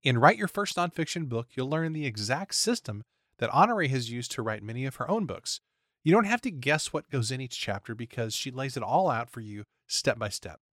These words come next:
So if you're ready to stop dreaming and you want to learn from an author who's sold millions of books, head on over to daily writer life dot com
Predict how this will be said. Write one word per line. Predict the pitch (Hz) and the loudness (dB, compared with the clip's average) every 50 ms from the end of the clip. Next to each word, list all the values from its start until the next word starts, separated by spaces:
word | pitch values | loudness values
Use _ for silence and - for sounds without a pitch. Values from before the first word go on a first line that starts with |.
| _ _ _ _ _ _ _ _ _ | _ _ _ _ _ _ _ _ _
So | - - 139 | 0 2 2
if | 127 123 - | 2 2 2
you're | 131 113 | 0 2
ready | 135 170 196 220 | 4 4 4 4
to | 202 180 | 2 0
stop | - - 170 160 151 143 | 2 4 4 4 2 0
dreaming | 123 143 170 220 233 165 113 98 98 101 - _ _ _ _ _ - | -4 -4 -4 -2 -4 -4 -6 -8 -10 -12 -16 _ _ _ _ _ -6
and | - 113 113 | -6 -4 -2
you | 123 160 202 | -2 0 2
want | 220 240 226 | 2 2 4
to | 214 | 4
learn | 175 147 143 151 156 | 2 2 0 0 -2
from | 147 - 151 139 | -4 -8 -8 -8
an | 113 | -6
author | - 117 123 127 - 147 139 127 | -2 0 -2 0 -2 -4 -6 -6
who's | 123 123 117 - | -6 -6 -4 -2
sold | - - 139 131 135 139 127 - | 0 0 2 2 0 0 -4 -6
millions | 127 120 127 156 196 233 233 214 240 | -6 -4 -2 0 0 0 0 0 0
of | 180 123 | 0 0
books, | 110 104 104 - - - - _ _ _ _ _ _ _ _ | -2 -6 -4 -4 -6 -8 -8 _ _ _ _ _ _ _ _
head | - 151 170 | 4 6 6
on | 208 214 202 | 8 6 4
over | 135 127 131 127 139 | 2 0 -2 -2 -2
to | - - - 123 110 | -4 -4 -4 -4 -6
daily | 104 113 123 131 135 165 175 208 202 | -6 -2 0 0 0 0 0 -2 0
writer | 180 165 160 170 170 156 | 2 2 2 2 2 0
life | 139 135 139 147 - - | -2 -4 -4 -6 -4 -4
dot | - 127 - - | -4 -4 -4 -6
com | - - - 196 139 101 101 107 | -6 -4 -2 -2 -2 -2 -6 -10